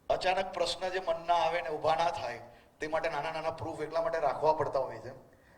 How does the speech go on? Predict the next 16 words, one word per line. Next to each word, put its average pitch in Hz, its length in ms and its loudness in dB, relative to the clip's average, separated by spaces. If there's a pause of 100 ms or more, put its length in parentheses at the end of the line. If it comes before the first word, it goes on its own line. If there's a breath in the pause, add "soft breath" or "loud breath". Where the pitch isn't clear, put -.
(100)
કારણ 143 160 0
કે 175 80 -4
તમને 170 280 2
સૌ 175 240 8
લોકોને 165 320 0
જવાબ 143 320 6
સારી 131 240 0
રીતે 131 320 -2 (100)
આપી 127 260 0
શકાય. - 400 -4 (1600 soft breath)
આ 196 120 10
પરિસ્થિતિ 233 520 0
જે 254 120 2
તમને 240 260 0
દેખાય 208 340 4
છે, 233 160 -2